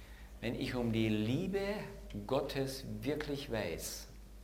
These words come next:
dann kann ich auch umso fröhlicher geben. Wird nicht immer gelingen, weil ich um die Liebe Gottes nicht immer weiß.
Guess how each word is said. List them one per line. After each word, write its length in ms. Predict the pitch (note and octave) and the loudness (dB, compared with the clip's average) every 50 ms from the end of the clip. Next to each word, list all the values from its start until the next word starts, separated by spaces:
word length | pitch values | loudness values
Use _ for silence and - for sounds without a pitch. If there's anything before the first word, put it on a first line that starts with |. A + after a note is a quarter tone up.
| - - - - - - - - - - - - - - - - - - - - - - - - - - | -14 -14 -16 -14 -16 -16 -14 -14 -14 -14 -14 -14 -14 -14 -14 -14 -14 -14 -14 -14 -14 -16 -16 -14 -10 -10
dann 100 | G#2 G2+ | -8 -6
kann 180 | - - A2+ A2+ | -2 -2 0 0
ich 160 | A2 A2+ A2+ | 0 0 -2
auch 140 | G#2+ G#2+ - | -2 -2 -2
umso 260 | B2 A#2+ A2+ - G#2+ | -4 -4 -4 -4 -4
fröhlicher 600 | - - - - G#2 G#2 G#2 G#2+ G#2 - G#2+ G2+ | -6 -6 0 4 4 4 4 4 0 -2 -2 -2
geben. 420 | G#2 G2+ G2 F#2 E2 D2+ - - - - - - - - - - - - - - - - - - - - - - - - - - - - - - - - - - | -2 -2 -2 -2 -4 -6 -8 -8 -10 -12 -12 -14 -14 -14 -14 -14 -14 -14 -14 -14 -16 -16 -16 -16 -16 -14 -14 -14 -14 -14 -14 -14 -14 -14 -14 -14 -14 -14 -12 0
Wird 220 | G2 G#2 A2 G#2+ A2+ | 4 4 4 4 4
nicht 120 | A2+ - | 2 2
immer 160 | D3+ D#3+ D#3+ | 2 2 4
gelingen, 400 | D#3 E3+ F#3+ G#3+ A3 E3 A#2 G2 | 4 4 4 6 4 4 4 4
weil 120 | G2 F#2 F#2+ | 2 2 2
ich 100 | F#2 G2+ | 2 2
um 80 | G#2 | 4
die 60 | G2+ | 4
Liebe 200 | G2+ G#2 A2+ A2+ | 6 6 8 8
Gottes 300 | B2+ F3 - - F#2 E2 | 8 8 8 6 4 0
nicht 100 | - - | 0 0
immer 160 | F#2+ F2+ F2 E2+ | 0 0 0 0
weiß. 300 | D#2+ D2+ - - - | -2 -2 -4 -6 -8